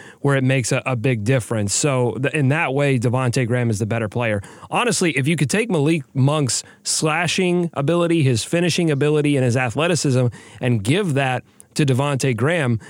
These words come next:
then you would have a, an elite player. But I, I would bet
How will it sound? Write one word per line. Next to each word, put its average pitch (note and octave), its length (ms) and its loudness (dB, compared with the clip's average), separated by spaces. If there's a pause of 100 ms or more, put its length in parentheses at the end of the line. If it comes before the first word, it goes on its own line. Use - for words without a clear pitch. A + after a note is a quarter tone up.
(140)
then C#3 180 2
you E3+ 160 2
would D3 120 2
have D3+ 380 -2
a, C#3 260 0
an C#3+ 120 0
elite C3 580 0
player. G#2 540 -4 (240)
But D3+ 200 -2
I, G#3 380 0
I F3 180 -2
would E3 300 0
bet F3 320 0